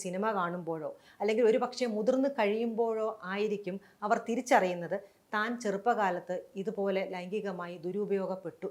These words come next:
ദുരുപയോഗപ്പെടുത്തി എന്നുള്ള കാര്യം. സാധാരണഗതിയിൽ കുട്ടികൾക്ക് ഏറ്റവും ട്രസ്റ്റ് ഉള്ളത് അവരുടെ ബന്ധുക്കൾ, അല്ലെങ്കിൽ മാതാപിതാക്കൾ, അല്ലെങ്കിൽ ഏറ്റവും അടുത്ത ആൾക്കാർ തന്നെയാണ്. അതുകൊണ്ട് തന്നെയാണ് എല്ലാവിധ പഠനങ്ങളും സൂചിപ്പിക്കുന്നത്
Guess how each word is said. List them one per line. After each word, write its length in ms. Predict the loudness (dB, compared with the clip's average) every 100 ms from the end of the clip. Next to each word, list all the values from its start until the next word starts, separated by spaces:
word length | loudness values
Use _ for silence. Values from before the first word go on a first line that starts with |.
| -2
ദുരുപയോഗപ്പെടുത്തി 1160 | -2 0 -2 -2 -2 -4 -6 -2 2 4 4 0
എന്നുള്ള 240 | -2 -6 -8
കാര്യം. 240 | -8 -10 -16 _ _ _ _ 6
സാധാരണഗതിയിൽ 720 | 8 10 6 6 6 6 4 0 -4 -18 _ 0
കുട്ടികൾക്ക് 540 | 4 8 8 6 2 0 -12 -20 -20 -20 _ _ _ 8 10
ഏറ്റവും 300 | 10 6 4 4
ട്രസ്റ്റ് 320 | 2 4 4
ഉള്ളത് 220 | 6 4 2 -4
അവരുടെ 240 | -2 0 0 -2
ബന്ധുക്കൾ, 380 | -4 -4 -4 -6 -8 -10
അല്ലെങ്കിൽ 300 | -8 -4 -6 -8 -6
മാതാപിതാക്കൾ, 600 | 2 4 4 0 -4 -6 -12 -4
അല്ലെങ്കിൽ 260 | -4 2 4
ഏറ്റവും 320 | 4 2 2 0
അടുത്ത 220 | -2 -4 -4 -2
ആൾക്കാർ 260 | -2 -2 -2
തന്നെയാണ്. 300 | -4 -6 -10 -16 _ _ _ _ 4 6
അതുകൊണ്ട് 280 | 6 4 4
തന്നെയാണ് 360 | 4 2 0 0 0
എല്ലാവിധ 440 | 4 6 6 4 2 0
പഠനങ്ങളും 500 | 0 -4 -2 -4 -4 -8
സൂചിപ്പിക്കുന്നത് 640 | -6 -6 -4 -6 -6